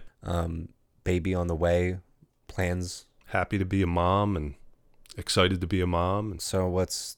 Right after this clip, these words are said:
Speaker 1: what did, what turn are you about to give me here? What bad news are you gonna give me?
Speaker 2: Well, we're going to speed it up to December twenty-fourth, two thousand two.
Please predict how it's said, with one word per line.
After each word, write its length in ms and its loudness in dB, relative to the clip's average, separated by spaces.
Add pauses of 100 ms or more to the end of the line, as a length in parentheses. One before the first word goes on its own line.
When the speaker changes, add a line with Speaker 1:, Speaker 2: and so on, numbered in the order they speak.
Speaker 1:
what 200 -2
did, 420 -6 (480)
what 360 0
turn 240 0
are 100 0
you 100 -2
about 260 -2
to 100 -10 (760)
give 160 -2
me 100 -4
here? 240 -4 (520)
What 260 -2
bad 240 4
news 340 -2
are 80 0
you 100 0
gonna 160 -2
give 140 -6
me? 160 -8 (460)
Speaker 2:
Well, 420 6 (360)
we're 140 4
going 520 10
to 200 4
speed 420 6
it 120 12
up 280 8
to 500 2 (880)
December 420 4
twenty-fourth, 840 0 (100)
two 160 -6
thousand 460 0
two. 200 -2